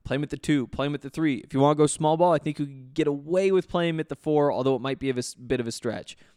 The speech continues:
Javon Hadley, exact same boat. And then Quincy Allen,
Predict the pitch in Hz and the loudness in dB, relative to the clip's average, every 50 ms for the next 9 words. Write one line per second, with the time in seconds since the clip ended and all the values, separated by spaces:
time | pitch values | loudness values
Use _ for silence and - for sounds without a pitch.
0 | _ - - 131 156 156 156 147 151 143 131 110 - 95 - - _ _ _ _ | _ -10 -4 0 0 2 2 0 -2 -2 -4 -4 -8 -12 -18 -18 _ _ _ _
1 | - 135 135 123 143 147 143 143 - - 156 143 131 123 113 113 92 - - _ | -12 -8 -2 2 2 2 2 2 -2 0 0 0 0 0 -4 -6 -8 -8 -14 _
2 | _ _ _ _ _ - 135 151 156 147 - 185 185 165 - 165 156 151 147 147 | _ _ _ _ _ -8 -4 -4 -4 0 2 0 0 2 0 -2 -2 -2 -2 -2
3 | 147 147 139 123 | -2 -4 -4 -6